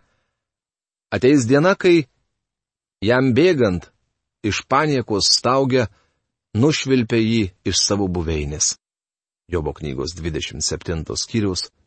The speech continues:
dvidešimt trečia eilutė. Ar pamenate laikus, kai milijonai sveikindavo Musolinį?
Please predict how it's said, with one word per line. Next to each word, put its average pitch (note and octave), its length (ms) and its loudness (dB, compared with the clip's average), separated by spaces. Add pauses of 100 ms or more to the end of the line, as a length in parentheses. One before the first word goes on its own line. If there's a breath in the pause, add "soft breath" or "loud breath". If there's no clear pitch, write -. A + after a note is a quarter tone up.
(140)
dvidešimt F#2+ 720 -6
trečia F#2+ 480 -4
eilutė. D#2 540 -8 (1900)
Ar A#2+ 80 0
pamenate G2 480 0
laikus, F#2+ 400 -2
kai F#2 220 -2 (580)
milijonai A#2 520 4
sveikindavo F#2+ 720 0
Musolinį? G2 640 0